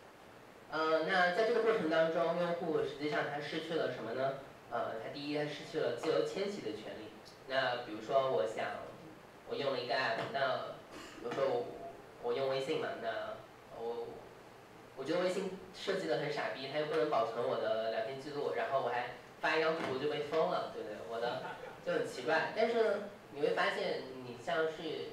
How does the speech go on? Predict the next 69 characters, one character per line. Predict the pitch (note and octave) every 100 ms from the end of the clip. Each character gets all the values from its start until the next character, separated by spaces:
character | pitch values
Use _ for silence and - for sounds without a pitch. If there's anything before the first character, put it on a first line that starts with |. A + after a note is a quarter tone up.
| -
有 | - - - - -
药 | F3+ -
物 | D3+
成 | - -
瘾 | D3+ D3+ -
一 |
样， | - - - - - - - - - -
你， |
你 | A#2+ -
不 | -
得 | - -
不 | D#3+
去 | D3+ D3
依 | D#3+
赖 | - - A#2+
这 | -
样 | - -
子 | G#2+
的 |
东 | G#2+ G#2+
西， | -
因 | C3
为 | C3+
你 | C#3
的 | G#2+ A2
朋 | - A#2+
友 | A#2+
圈 | A#2+ B2
也 | A#2+ G#2+ G#2
好， | - - - -
你 | A2+
的 | A2+ A2+ A2+ A2 G#2+ G#2+ -
关 | - -
系 | - A#2
也 | -
好， | - -
甚 | - F3
至 | - D#3
你 | - A2
的 | A2
工 | - E3+ F3+
作 | F#3+ - - - - -
都 | C#3 C3 C3
建 | - F3+
立 | D3+ D3+
在 | - E3+ - -
微 | C3+
信 | D#3
的 | -
基 | - D3
础 | - -
之 |
上。 | - C3+ - -
之 | D#3
前 | D3+ B2+ A#2+
有 | A#2+
一 | -
篇 | - B2 B2
那 | B2+ A#2+ -
个， | A2 - - - - - - - -
呃， | A2
New | B2
York | B2+ B2+ A#2+
Times | C#3+ B2+ A#2+ -
的 | -
一 |
个 | B2 A#2+
记 | D3
者， | - -